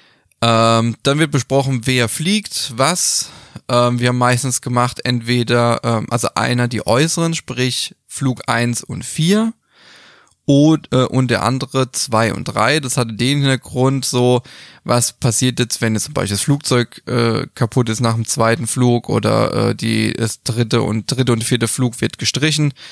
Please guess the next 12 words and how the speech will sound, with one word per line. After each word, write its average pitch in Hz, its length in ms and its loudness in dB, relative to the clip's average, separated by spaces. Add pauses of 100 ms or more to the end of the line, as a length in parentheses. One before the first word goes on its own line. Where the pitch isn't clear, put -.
(360)
Ähm, 113 540 2 (380)
und 117 760 2
der - 120 0
eine 120 160 0
Kollege 120 360 0
ist - 180 -2
dann, 110 340 -2
äh, 110 200 0
die 107 160 -6
ersten 110 280 -2
zwei 120 260 0
geflogen. 135 560 0